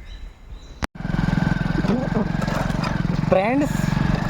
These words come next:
కెమెరామ్యాన్ లేడు, ఒక్కనే డ్రైవింగ్ చేస్తున్నా, ఒక్కనే బైక్ నడుపుతున్నా. చూడండి, రోడ్ ఇట్టుంది. ఈ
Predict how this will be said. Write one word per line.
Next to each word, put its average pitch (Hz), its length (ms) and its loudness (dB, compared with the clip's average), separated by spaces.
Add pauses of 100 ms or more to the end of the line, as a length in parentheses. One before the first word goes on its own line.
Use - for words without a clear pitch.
(300)
కెమెరామ్యాన్ 247 720 4 (100)
లేడు, 220 340 6 (1080)
ఒక్కనే 262 440 6 (120)
డ్రైవింగ్ 240 500 4
చేస్తున్నా, 254 600 6 (1700)
ఒక్కనే 247 460 4 (120)
బైక్ 233 220 4 (100)
నడుపుతున్నా. 226 580 4 (160)
చూడండి, 226 420 4 (120)
రోడ్ 214 220 6
ఇట్టుంది. 214 500 6 (3500)
ఈ - 20 6